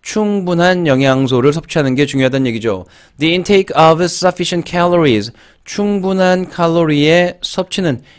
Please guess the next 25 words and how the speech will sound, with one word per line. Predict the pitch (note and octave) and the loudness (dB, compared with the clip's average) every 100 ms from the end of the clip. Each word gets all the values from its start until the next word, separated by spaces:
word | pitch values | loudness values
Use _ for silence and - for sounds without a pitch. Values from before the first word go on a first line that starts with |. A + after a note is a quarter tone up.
| _ | _
is | C3 D3 D#3+ | -2 0 2
a | |
necessary | D#3 D3 D3+ E3 C#3+ | 2 2 2 0 0
condition, | D3 D3 D#3 C3 G#2+ G#2 G2+ _ | -2 -2 0 -2 -2 -4 -8 _
충-, | - - G2+ - _ - | -12 -8 -8 -8 _ -14
반드시 | - D3 F3 F3+ | -4 -4 -2 -2
필요한 | F3+ - G3 G#3+ G3+ F#3 | -4 -4 -2 0 0 0
조건이에요. | D3+ D#3+ D3+ C3+ A2 F#2+ - - _ | 0 2 2 2 0 -4 -8 -20 _
뭐 | G#2 C3 | 2 2
하기 | D#3 D3 B2+ | 4 2 2
위해서? | A#2 B2 D#3+ | 2 2 -2
To | - E3 | -2 -2
be | D3 D3+ | 0 0
in | C#3 | 2
a | D3 | 0
positive | C#3+ - D#3+ E3 E3 D#3 C#3 A#2 G#2+ G2+ - _ _ | -2 -2 2 2 0 2 2 2 -2 -6 -10 _ _
frame | - D#3+ D#3+ D#3 | -2 2 2 4
of | C#3+ | 2
mind, | D3 C#3 C3 A2+ | 4 4 2 0
positive도 | E3+ F3+ F#3 F#3+ E3 | -2 -2 -2 -8 -6
중요하네요. | D3+ C#3 D3 D#3+ D#3 G#2 F#2 - - - | -4 -2 -2 0 0 0 -4 -12 -20 -6
아까 | C3+ C#3 _ - F3+ F3 | -4 -4 _ 4 6 6
여기 | C#3+ D3+ D#3 A#2 G#2 - _ - | 4 2 0 0 0 -6 _ -12
뭐하고 | G#2+ C3+ E3+ E3+ | 0 2 4 2
연결된다고요? | D3+ D3 C3 C3 A#2 G#2+ A#2+ D#3 F3 | 2 2 2 2 2 2 2 0 -2